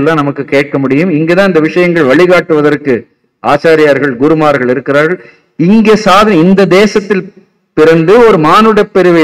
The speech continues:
எடுத்து ஞானத்தை நம்மால் அடைய முடியலன்னு எங்கேயும் அடைய முடியாது, எங்கேயுமே அடைய முடியாது. இதை விட என்ன வேணும்? What more opportunity an individual needs? இதை விட ஒரு சந்தர்ப்பம் என்ன வேண்டும்? வேற எந்த சந்தர்ப்பம் வேண்டும்?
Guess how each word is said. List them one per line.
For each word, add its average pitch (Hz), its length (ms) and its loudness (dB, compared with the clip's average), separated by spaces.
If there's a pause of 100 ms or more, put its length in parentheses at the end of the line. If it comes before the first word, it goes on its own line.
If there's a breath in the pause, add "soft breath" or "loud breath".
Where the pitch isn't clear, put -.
எடுத்து 233 300 2 (580)
ஞானத்தை 226 520 2
நம்மால் 190 380 2
அடைய 196 200 2 (100)
முடியலன்னு 196 380 2 (100)
எங்கேயும் 214 400 0
அடைய 165 220 2
முடியாது, 117 320 -2 (800)
எங்கேயுமே 147 500 0
அடைய 110 220 -4
முடியாது. 95 300 -14 (1700)
இதை 156 240 2
விட 190 120 2 (120)
என்ன 175 100 0 (100)
வேணும்? 156 260 -2 (100)
What 180 180 0 (160)
more 208 160 2 (180)
opportunity 165 640 -2 (180)
an 147 60 0 (100)
individual 147 540 0 (340)
needs? 139 220 0 (140)
இதை 175 160 2
விட 185 120 2 (360)
ஒரு 156 200 2
சந்தர்ப்பம் 160 540 0
என்ன 147 200 -2
வேண்டும்? 131 280 -6 (520)
வேற 107 100 -2 (120)
எந்த 110 160 -4 (100)
சந்தர்ப்பம் 107 480 -10
வேண்டும்? - 260 -20